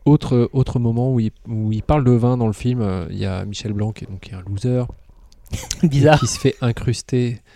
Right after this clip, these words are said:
Speaker 1: enfin que s-, son, son pote Bernard Giraudot le pistonne dans son entreprise de déménageur. Ce qui est un ressort humoristique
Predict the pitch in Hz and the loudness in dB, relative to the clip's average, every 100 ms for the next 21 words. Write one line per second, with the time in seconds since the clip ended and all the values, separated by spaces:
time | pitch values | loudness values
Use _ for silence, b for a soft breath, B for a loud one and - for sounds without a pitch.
0 | b b - 117 117 - 120 - 110 107 | b b -4 -2 -2 -2 -10 -8 -8 -8
1 | 101 120 104 123 107 104 104 101 104 107 | -8 -8 -2 0 0 -2 -2 -2 -2 0
2 | 110 104 - - 120 110 101 - 101 98 | -2 -4 -6 -6 -4 -4 -6 -6 -8 -8
3 | - 113 107 98 98 98 98 113 143 - | -8 -6 -6 -6 -6 -6 -4 -4 -6 -10
4 | _ _ _ _ _ - - - - 104 | _ _ _ _ _ -20 -20 -20 -10 -8
5 | 101 - _ _ _ _ 117 110 113 - | -8 -12 _ _ _ _ -4 0 0 2
6 | 123 117 117 120 - 156 - | 2 2 2 0 0 -4 -4